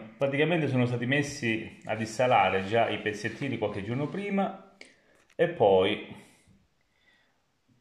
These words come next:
il giorno prima di fare praticamente la, la nostra tradizione, vuol dire con le tagliatelle,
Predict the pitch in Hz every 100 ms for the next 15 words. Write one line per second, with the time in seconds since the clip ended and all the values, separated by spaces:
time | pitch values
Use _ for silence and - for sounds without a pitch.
0 | _ 123 123 202 165 135 127 165 160 113
1 | 101 92 87 107 - 135 120 101 92 90
2 | 110 98 107 120 123 110 - 92 90 104
3 | 101 - - - _ _ _ - - -
4 | _ - - - _ - 113 107 131 143
5 | 120 107 123 151 151 170 127 104 113 117
6 | 107 110 110 135 156 156 98 92 110 156
7 | - -